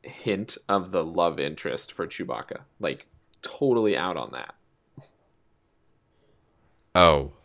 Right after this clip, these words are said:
Speaker 2: no, did
Speaker 1: It's
Speaker 2: not
Speaker 1: like,
Speaker 2: like
Speaker 1: "What
Speaker 2: that.
Speaker 1: is this?" Okay, so, all right, I did find something to complain about
Speaker 2: No,
Speaker 1: Chewbacca.
Speaker 2: I don't know why an extra from the Planet of the Apes ended up on the Star Wars set.
Speaker 1: Yeah, that was a horrible Wookiee look.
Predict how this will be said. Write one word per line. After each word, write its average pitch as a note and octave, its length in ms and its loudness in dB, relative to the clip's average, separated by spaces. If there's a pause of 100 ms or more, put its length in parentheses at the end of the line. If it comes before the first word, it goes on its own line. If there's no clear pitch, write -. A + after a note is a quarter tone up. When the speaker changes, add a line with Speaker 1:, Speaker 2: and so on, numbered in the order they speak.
(180)
Speaker 2:
no, D2+ 300 -2
did C#2 100 -6
Speaker 1:
It's C#2+ 80 -4
Speaker 2:
not C#2+ 200 -2
Speaker 1:
like, - 80 -4
Speaker 2:
like F#3+ 180 4
Speaker 1:
"What - 80 -4
Speaker 2:
that. - 20 4
Speaker 1:
is F#2+ 160 -2
this?" - 340 -2
Okay, G#2 280 4
so, G#2 300 6
all - 160 4
right, C#2 200 -2
I E2 60 2
did F#2+ 220 -2
find D#2 160 -6
something C#2+ 220 -8
to D2 60 -14
complain C#2 320 -8
about A#1 120 -6
Speaker 2:
No, C#2+ 180 -2
Speaker 1:
Chewbacca. - 120 -4
Speaker 2:
I D#2+ 40 0
don't F2 120 0
know E2+ 140 4
why D#2 260 4
an C#2+ 160 -2
extra D2 340 -6
from D2 140 -6
the C#2 60 -6
Planet D2 320 -6
of C2+ 100 -8
the C2+ 120 -8
Apes B1+ 440 -8
ended D2+ 240 -6
up B1+ 200 -6
on C2+ 120 -6
the C2+ 60 -8
Star B1 240 -8
Wars A1+ 240 -8
set. A#2+ 120 -6
Speaker 1:
Yeah, - 140 -2
that - 80 -6
was G#2 100 -2
a F2+ 40 0
horrible F2+ 580 -4
Wookiee C2 340 -12
look. - 280 -10